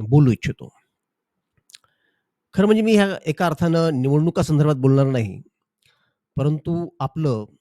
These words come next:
आपल्या राज्याचं, आपल्या देशाचं जे राजकीय फायबर,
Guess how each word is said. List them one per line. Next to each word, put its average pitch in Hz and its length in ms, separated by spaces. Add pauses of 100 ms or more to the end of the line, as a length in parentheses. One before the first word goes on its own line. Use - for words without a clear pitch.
आपल्या 131 420
राज्याचं, 123 540
आपल्या 127 220
देशाचं 127 680 (280)
जे 120 360 (140)
राजकीय 143 560
फायबर, 135 420